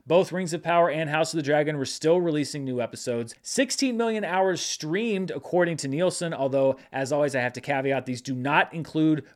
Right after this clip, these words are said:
broadcast numbers. So anybody who watched House of the Dragon on cable, those will not be reflected in these numbers. The Blacklist on Netflix is at number five. The Midnight Club on Netflix debuts at number six with fourteen point four million hours watched.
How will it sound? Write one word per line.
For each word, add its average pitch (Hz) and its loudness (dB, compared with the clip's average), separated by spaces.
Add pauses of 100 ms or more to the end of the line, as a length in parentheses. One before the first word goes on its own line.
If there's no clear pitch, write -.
broadcast 135 0
numbers. 90 -10
So 110 -10
anybody 131 -4
who 131 -8
watched 147 0
House 160 -2
of 170 -6
the 165 -2
Dragon 156 2
on 120 -8
cable, 202 2
those 196 4
will 196 -2
not 180 4
be 160 2
reflected 139 -2 (220)
in 135 -4
these 113 -6
numbers. 113 -8 (220)
The - -6
Blacklist 175 2
on 165 -2
Netflix 170 -4
is 135 -10
at 120 -10
number 117 -6
five. 139 0
The 131 -6
Midnight 202 0
Club 147 2
on 120 -4
Netflix 117 -4
debuts 120 -4
at 120 -10
number 107 -10
six 214 -4
with 127 -6
fourteen 131 -4
point 110 -10
four 190 -2
million 151 -2
hours 107 -6
watched. 110 -4